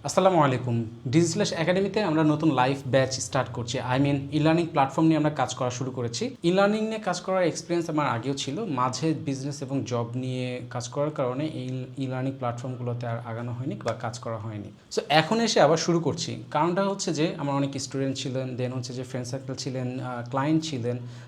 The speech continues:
বা টিমমেটের কথা বলি না কেন, তাদের স্কিল ডেভেলপমেন্টের জন্য বা up to date থাকার জন্য ইন্ডাস্ট্রিতে তারা যেন এখানে ডমিনেট করতে পারে এবং এই ইন্ডাস্ট্রি থেকে ভালো একটা রেজাল্ট বের করে নিয়ে এসে তার বিজনেসে বা ক্লায়েন্টের বিজনেসে অথবা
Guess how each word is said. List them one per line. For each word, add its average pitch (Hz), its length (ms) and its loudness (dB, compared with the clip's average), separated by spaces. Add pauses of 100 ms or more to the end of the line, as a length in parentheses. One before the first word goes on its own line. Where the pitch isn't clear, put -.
(120)
বা 117 500 -6 (280)
টিমমেটের 151 360 4
কথা 139 200 0
বলি 131 160 -2
না 120 120 -2
কেন, 190 280 -4
তাদের 160 540 2 (160)
স্কিল 165 420 0
ডেভেলপমেন্টের 147 560 0
জন্য 143 160 -4
বা 135 180 -4 (100)
up - 280 -8
to 147 80 -2
date 156 200 2
থাকার 139 300 -2
জন্য 120 220 -2 (100)
ইন্ডাস্ট্রিতে 147 680 0 (560)
তারা 135 200 4
যেন 139 160 0
এখানে 139 220 0
ডমিনেট 131 400 0
করতে - 220 -2
পারে 127 240 -2
এবং 139 320 -4
এই 139 220 0
ইন্ডাস্ট্রি 135 320 -2
থেকে 139 180 -4
ভালো 127 180 -4
একটা 127 160 -2
রেজাল্ট 123 440 0
বের 123 220 -4
করে 131 160 -4
নিয়ে 131 120 -4
এসে 120 140 -8
তার 123 140 -2
বিজনেসে 120 460 -6
বা 120 100 -4
ক্লায়েন্টের 120 380 -6
বিজনেসে 123 320 -4
অথবা 123 360 -4